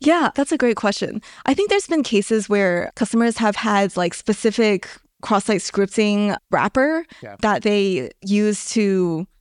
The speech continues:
Speaker 1: prevent cross-site scripting, and they would, like, check whether someone's not using that wrapper whenever they're passing th-, something into a template,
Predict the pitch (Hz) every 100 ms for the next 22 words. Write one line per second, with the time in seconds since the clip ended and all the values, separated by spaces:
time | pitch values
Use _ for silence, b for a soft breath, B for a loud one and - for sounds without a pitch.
0 | _ - - 202 202 202 175 180 185 147
1 | - 226 233 - 202 190 196 196 196 185
2 | 165 - 208 196 208 190 185 190 180 185
3 | - - - 196 226 226 233 226 254 233
4 | 208 190 196 185 180 180 - 196 196 202
5 | 220 208 196 196 190 190 170 165 196 202
6 | 202